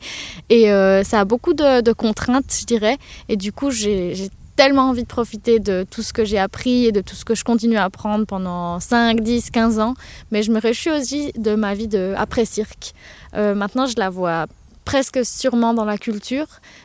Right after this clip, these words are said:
mais, euh, je me réjouis aussi de, de pouvoir, euh, m'investir à cent pour cent dans autre chose aussi, parce que, ben, je crois qu'on n'a pas qu'un seul rêve dans la vie. Et, euh, je me réjouis aussi du moment où, où je vais apporter mon énergie à, à la suite, à mes prochains rêves.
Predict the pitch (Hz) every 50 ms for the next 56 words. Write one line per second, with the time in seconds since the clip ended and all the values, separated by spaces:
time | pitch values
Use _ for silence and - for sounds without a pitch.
0 | _ - 214 214 208 208 208 202 196 196 190 185 196 185 220 220 220 208 233 233
1 | 214 247 262 240 226 - - 247 220 196 202 190 180 175 175 175 175 175 175 175
2 | 175 _ _ _ _ _ _ _ - 214 196 - 214 208 208 214 208 190 202 202
3 | 190 190 196 202 214 208 214 214 - - 233 214 208 - - 262 254 233 269 -
4 | - - 254 254 240 233 214 208 202 202 - - 233 220 208 214 208 - - 254
5 | 240 220 202 190 - - 196 196 185 185 - - 208 190 - 202 196 190 185 -
6 | 202 196 - 202 202 196 - 226 220 196 226 226 214 202 220 214 214 214 214 202
7 | 214 240 254 _ - - - - - - - - - 226 220 202 196 196 190 190
8 | 190 190 180 202 202 196 196 208 214 214 202 214 226 220 214 - - 262 240 208
9 | 214 208 196 196 214 214 220 214 208 190 180 180 180 180 180 180 170 _ _ _
10 | _ - 208 208 190 170 196 190 180 175 - 180 - - 208 196 196 196 190 190
11 | 190 190 202 196 214 208 196 180 170 170 170 170 190 240 - 151 170 175 175 151
12 | 180 - - 415 - _ - - 220 208 196 196 - - 214 - - 233 247 359
13 | 370 330 269 - - 202 185 180 180 175 214 208